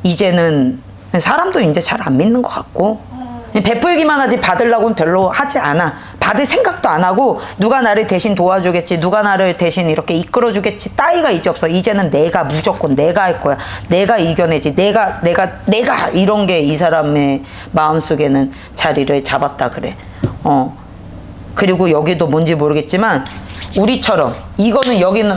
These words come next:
Speaker 1: 아예 우리처럼 이렇게 빌고 계신, 빌었던 분인 건지 빌고 계신 분인 건지 누가 지금 빌어. 이분 위해서.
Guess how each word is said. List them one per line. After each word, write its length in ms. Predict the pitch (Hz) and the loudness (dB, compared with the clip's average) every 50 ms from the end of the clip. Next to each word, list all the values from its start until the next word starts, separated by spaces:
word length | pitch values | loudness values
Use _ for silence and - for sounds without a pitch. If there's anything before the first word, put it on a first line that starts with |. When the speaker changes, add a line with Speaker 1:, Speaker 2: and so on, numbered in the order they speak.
| 170 - | -2 -2
Speaker 1:
아예 340 | - 190 240 277 320 339 330 | -2 0 2 2 2 2 2
우리처럼 560 | 285 202 175 190 214 233 226 - 226 196 180 | 2 2 2 2 2 0 0 0 2 2 2
이렇게 180 | 165 160 - - | 0 0 -2 -4
빌고 360 | - - - 302 277 294 294 | -2 -2 0 0 2 2 2
계신, 520 | 240 233 196 - - 190 170 151 147 - - | 2 2 0 0 0 0 0 0 -2 -6 -8
빌었던 520 | - - 226 240 240 233 233 - 214 180 156 | -4 -2 0 2 2 2 0 0 -2 -2 -2
분인 280 | - 190 196 202 202 | 0 0 0 2 2
건지 220 | 196 180 165 151 - | 2 2 0 0 0
빌고 300 | - 208 220 202 208 190 | 0 0 2 2 2 0
계신 320 | 196 - - - 175 165 | 0 0 0 0 -2 -2
분인 280 | - - 180 185 185 185 | 0 0 2 2 4 4
건지 260 | 175 165 156 147 135 | 2 2 2 0 0
누가 220 | 135 156 156 160 - | 0 0 0 0 0
지금 260 | - - 143 143 131 | 0 -2 -2 -2 -2
빌어. 260 | - - 165 139 110 - - - - - - - - - - - - - - - - - - - - | 0 0 0 -2 -2 -4 -6 -14 -18 -18 -18 -18 -18 -18 -18 -16 -16 -16 -16 -16 -16 -16 -14 -6 -2
이분 380 | 214 226 220 196 226 214 190 156 | 0 2 2 4 4 4 4 4
위해서. 340 | 147 143 131 - - - | 2 2 2 0 -4 -8